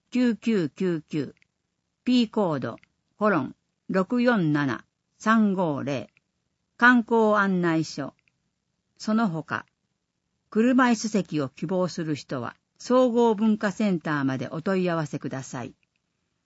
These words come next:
手話通訳、要約筆記を実施します。申し込み不要。託児サービス、有料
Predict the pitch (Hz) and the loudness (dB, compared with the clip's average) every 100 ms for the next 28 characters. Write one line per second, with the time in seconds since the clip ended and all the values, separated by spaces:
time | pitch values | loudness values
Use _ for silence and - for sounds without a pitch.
0 | _ - 240 240 - 220 160 131 - - | _ 0 2 0 -2 -2 -2 -6 -10 -14
1 | - _ _ 220 233 226 220 214 180 190 | -16 _ _ 2 4 4 2 0 -4 -8
2 | - _ - 123 - 220 - 175 - - | -20 _ -12 -10 -6 -6 -4 -6 -6 -6
3 | 147 139 127 127 - _ _ _ _ _ | -6 -4 -6 -8 -18 _ _ _ _ _
4 | _ - 220 226 - - 190 180 - 160 | _ -2 2 2 0 -4 -2 -2 -2 -2
5 | 151 135 - _ _ _ _ _ _ _ | -2 -4 -10 _ _ _ _ _ _ _
6 | 190 247 240 233 220 196 143 135 - 120 | -2 0 0 0 0 0 -2 -6 -10 -14
7 | - _ _ _ _ 185 202 196 175 160 | -16 _ _ _ _ -6 -2 0 0 -2
8 | 147 | -4